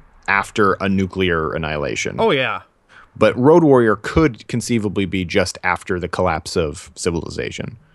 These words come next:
Speaker 1: S-, so it isn't quite nuclear yet. Um, but who, I mean, who can say?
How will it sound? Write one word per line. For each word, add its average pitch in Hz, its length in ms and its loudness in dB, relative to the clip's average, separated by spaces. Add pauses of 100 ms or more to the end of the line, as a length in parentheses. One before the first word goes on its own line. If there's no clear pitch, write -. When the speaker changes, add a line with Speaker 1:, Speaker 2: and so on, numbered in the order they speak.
(160)
Speaker 1:
S-, - 200 -6 (200)
so 104 180 4
it 95 100 4
isn't 101 320 2
quite 98 500 4 (440)
nuclear 90 500 -2
yet. 76 340 -4 (580)
Um, 76 420 0 (840)
but - 200 2 (220)
who, 117 220 2
I 92 120 -2
mean, 95 160 2
who 90 80 -2
can 76 160 -12
say? 76 220 -4